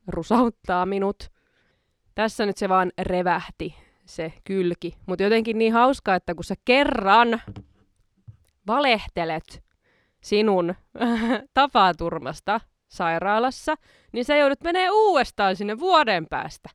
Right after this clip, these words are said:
pitämään pokkaa taas sitä samasta jutusta.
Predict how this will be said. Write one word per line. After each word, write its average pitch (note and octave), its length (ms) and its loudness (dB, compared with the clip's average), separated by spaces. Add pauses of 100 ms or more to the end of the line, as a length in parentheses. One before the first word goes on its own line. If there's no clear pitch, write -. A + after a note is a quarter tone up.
(320)
pitämään C#4 420 4
pokkaa G3+ 560 2
taas A3 220 0
sitä A3 180 0
samasta C4+ 540 2
jutusta. E3 580 -8